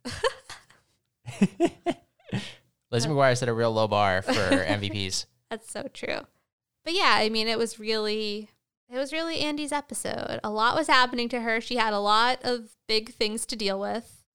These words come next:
Speaker 2: and she's great. And I feel like she had the, you know, appropriately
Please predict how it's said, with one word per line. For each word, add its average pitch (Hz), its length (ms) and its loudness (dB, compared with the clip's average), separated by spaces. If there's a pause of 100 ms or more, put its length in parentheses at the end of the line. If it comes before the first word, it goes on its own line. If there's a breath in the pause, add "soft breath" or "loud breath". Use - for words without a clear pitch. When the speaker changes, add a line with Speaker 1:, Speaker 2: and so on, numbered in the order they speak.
Speaker 2:
and 220 640 2 (460)
she's 254 320 -4
great. - 440 0 (680)
And 214 240 0
I 220 100 0
feel 240 160 -2
like 233 120 -2
she 240 140 -6
had 226 540 2 (300)
the, 214 680 -4 (140)
you 277 100 -6
know, 202 420 0 (320 soft breath)
appropriately 233 1300 0